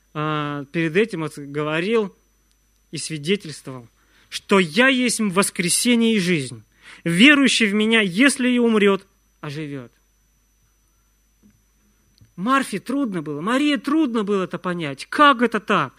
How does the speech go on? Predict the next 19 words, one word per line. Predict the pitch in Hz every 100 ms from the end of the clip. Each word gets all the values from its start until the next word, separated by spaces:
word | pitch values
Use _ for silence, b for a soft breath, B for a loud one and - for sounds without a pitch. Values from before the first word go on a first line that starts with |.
| B B
Ну, | 262
человек | 262 285 285 285
умер | 294 311 262 202
уже. | 190 196 175 131 _ _ _ _ _ _ _
А | 196 220
тут | 269
Христос | - 240 - 247 208
говорит, | 180 180 180 165 151
да, | 170
«Если | 170 214 285 - 214
умрёт, | 196 202 190
оживёт». | 160 160 175
Ну, | 294
вот |
если | 302 -
бы | 294
он | 277 262
пораньше | 269 277 294 247 196
пришёл, | 165 160 - 143 127